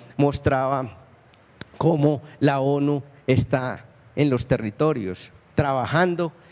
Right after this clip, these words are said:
con las comunidades y trabajando sobre todo con temas que tienen que ver con la seguridad, apoyando en proyectos productivos, que son como la manera que se tienen. Sigamos, ¿sí? Son un proceso de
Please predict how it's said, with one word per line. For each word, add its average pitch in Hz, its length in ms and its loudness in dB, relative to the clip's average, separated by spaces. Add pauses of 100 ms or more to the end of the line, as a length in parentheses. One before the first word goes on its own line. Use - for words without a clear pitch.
(160)
con 131 140 0
las 123 160 0
comunidades 123 840 -2 (180)
y 139 120 2
trabajando 123 520 0
sobre 135 280 -2
todo 131 360 -2
con 117 260 -2 (340)
temas 135 360 -2
que 135 80 -10
tienen 123 260 -4
que 135 160 -2
ver 127 80 -8 (260)
con 151 160 2
la 131 80 0
seguridad, 110 680 -2
apoyando 117 500 -2
en 127 40 -8
proyectos 117 480 -4
productivos, 107 760 -4 (260)
que 127 100 0
son 123 180 -4
como 131 280 -4
la 120 100 0
manera 113 380 0
que 117 100 -6
se 110 120 -4
tienen. 95 440 -2
Sigamos, 113 720 -2 (640)
¿sí? 139 420 0 (320)
Son 147 480 -2 (200)
un 147 100 0
proceso 147 560 2
de 120 340 0